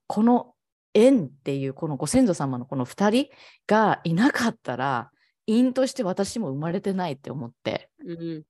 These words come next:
Speaker 2: うん、
Speaker 1: うん、なんかもう、
Speaker 2: うん。
Speaker 1: い-、今、今ちょっと思うんだけどね、それは。
Speaker 2: うん、
Speaker 1: あ、
Speaker 2: うん。
Speaker 1: これが、あの、もう愛はだから続いてるんだっ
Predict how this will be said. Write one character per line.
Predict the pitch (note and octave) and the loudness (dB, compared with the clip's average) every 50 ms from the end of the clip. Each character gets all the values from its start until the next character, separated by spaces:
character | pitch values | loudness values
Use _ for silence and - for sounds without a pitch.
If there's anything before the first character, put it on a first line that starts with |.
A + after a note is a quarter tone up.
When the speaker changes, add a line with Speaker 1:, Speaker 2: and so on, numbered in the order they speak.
| _ _ - | _ _ -12
Speaker 2:
う | D#3 D#3+ | -10 -6
ん、 | D#3+ C#3 C3+ C3+ C3+ C3 | -4 -4 -2 -2 -4 -2
Speaker 1:
う | C3 | 0
ん、 | D#3+ | 2
な | A3+ B3 | 4 4
ん | C4+ - | 4 4
か | - F#3+ | 2 0
も | F3+ D#3+ D#3+ D#3 D3 C#3 C3 C#3+ C#3+ _ _ _ _ _ _ _ _ - | 2 2 2 0 0 0 -2 -4 -10 _ _ _ _ _ _ _ _ 0
う、 | B3 | 2
Speaker 2:
う | C#4+ | 2
ん。 | |
Speaker 1:
い-、 | C#4+ - | 2 4
今、 | D4+ E4 F4 D#4+ G#3 - | 2 4 4 4 4 4
今 | - C4 A#3+ F#3+ | 4 2 2 2
ち | - G#3+ | 0 -2
ょ | |
っ | F3 | -4
と | F3 | -4
思 | - F3 F3 F#3 G3+ F#3 | -4 -4 -2 -2 -2 -4
う | |
ん | D#3 | -4
だ | C3+ | -6
け | C3+ - | -8 -10
ど | - - | -10 -10
ね、 | A#2 A#2+ D3+ G3+ _ _ _ _ _ _ _ _ | -8 -8 -8 -10 _ _ _ _ _ _ _ _
そ | - - - C#3+ | -16 -10 -6 -6
れ | C3+ B2 | -4 -4
は。 | B2 B2 - - _ _ _ _ _ _ _ _ _ _ _ - | -4 -4 -6 -8 _ _ _ _ _ _ _ _ _ _ _ -14
Speaker 2:
う | E3+ E3 | -12 -10
ん、 | D#3+ D3 - - | -10 -12 -12 -2
Speaker 1:
あ、 | - G3 G#3+ F#3+ | 2 2 2 2
Speaker 2:
う | D#3 D3 | 2 -4
ん。 | - - _ _ _ _ - - _ - | -12 -18 _ _ _ _ -20 -20 _ -6
Speaker 1:
こ | - F#3 G#3 F#3+ | 0 2 6 8
れ | A3+ B3 C4 B3 | 8 8 8 8
が、 | C#4+ D4+ D4 - - - - _ - | 8 6 6 4 2 -2 -16 _ -2
あ | - A3+ A#3 A#3 | 2 4 6 8
の、 | A#3 A#3+ A3 G#3+ G#3+ G#3+ G#3 - - | 8 8 8 6 4 4 2 -2 -2
も | A3 A3 G#3 F#3 D3+ C3 - _ | 0 2 2 2 2 0 -4 _
う | - | 0
愛 | G#3 A#3 C#4 C#4+ C4+ | 4 6 6 6 6
は | G#3+ G#3+ A#3 G#3+ | 4 2 0 0
だ | G3 G#3 | -2 -2
か | G3+ G#3 | -2 -2
ら | G3 G3 | -2 -2
続 | F3+ - - D3+ C#3+ E3 E3+ | -4 -4 -8 -10 -6 -4 -4
い | E3+ | -2
て | E3 F3+ E3+ | 0 -2 -2
る | E3 D#3 | -2 -2
ん | C#3+ | -6
だ | C3 A#2+ B2 | -6 -8 -10
っ | - | -12